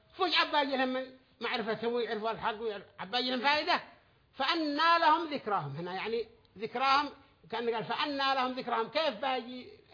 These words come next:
كيف لهم ذكراهم؟ يعني، وش عباي لهم من فايدة؟ ما، إذن ما عاد معهم هذا ولا قد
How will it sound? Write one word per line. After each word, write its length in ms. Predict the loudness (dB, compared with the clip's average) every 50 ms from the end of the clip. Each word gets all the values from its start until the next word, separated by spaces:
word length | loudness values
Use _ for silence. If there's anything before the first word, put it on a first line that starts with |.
| -6 -2
كيف 240 | 0 0 0 -2 -4
لهم 200 | -6 -6 -6 -6
ذكراهم؟ 480 | -6 -8 -6 -2 -2 -2 -2 -2 -4
يعني، 200 | -4 -4 -4 -6
وش 140 | -6 -6 -6
عباي 440 | -8 -8 -6 -4 -4 -4 -4 -4 -4
لهم 100 | -4 -4
من 160 | -4 -6 -6
فايدة؟ 420 | -4 -6 -4 -6 -6 -6 -8 -8 -8 -16 -20 _ _ _ _ _ _ _ _ _ -20 -20 -20 -20 _ _ _ _ _ _ _ _ _ _ _ _ _
ما، 100 | -6 -4
إذن 520 | -4 -4 -4 -6 -8 -4 -2 -2 -2 0 2
ما 60 | 4
عاد 320 | 4 4 4 2 0 -2
معهم 320 | -10 -8 -6 -6 -4 -2 0
هذا 260 | 0 -2 -2 -2 -6
ولا 100 | -6 -6
قد 220 | -6 -8 -10 -16